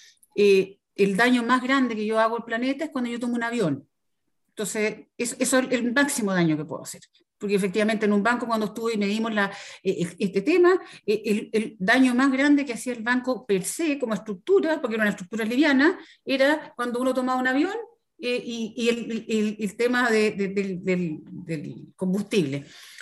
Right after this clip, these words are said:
Eh, entonces, yo creo que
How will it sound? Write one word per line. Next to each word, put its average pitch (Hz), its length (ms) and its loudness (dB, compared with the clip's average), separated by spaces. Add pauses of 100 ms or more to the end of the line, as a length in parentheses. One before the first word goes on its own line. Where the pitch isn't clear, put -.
(200)
Eh, 180 520 2
entonces, 240 380 0 (320)
yo 214 220 0
creo 254 180 4
que 233 360 -4